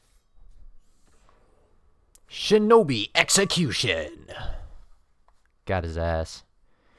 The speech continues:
And we got the Xbox achievement. Memory. Wait, what did that say? Wait. Medical, what did that say?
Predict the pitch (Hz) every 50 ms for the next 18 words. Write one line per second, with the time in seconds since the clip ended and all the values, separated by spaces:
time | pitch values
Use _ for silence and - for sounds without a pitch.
0 | _ _ _ - _ _ _ - 214 208 175 139 113 117 117 - - 131 170 156
1 | 107 - - - - 98 - - - - 95 - - 101 85 80 - - 60 64
2 | - _ _ _ _ - _ _ _ - - - - _ _ _ _ - - _
3 | _ _ _ _ _ - - 107 147 185 196 175 135 107 92 82 80 82 82 -
4 | - _ _ - - - - - _ _ _ _ _ _ _ _ _ _ _ _
5 | _ _ _ _ _ - _ _ _ _ _ _ _ _ _ _ _ _ _ _
6 | _ _ _ _ _ _ _ _ _ - 104 104 113 113 - - 139 - 170 180
7 | 147 - - 98 92 - - _ _ _ _ _ _ _ _ _ _ 101 104 110
8 | 110 123 120 - 131 131 127 127 127 123 - - _ _ _ _ - 110 113 123
9 | 135 131 - - 147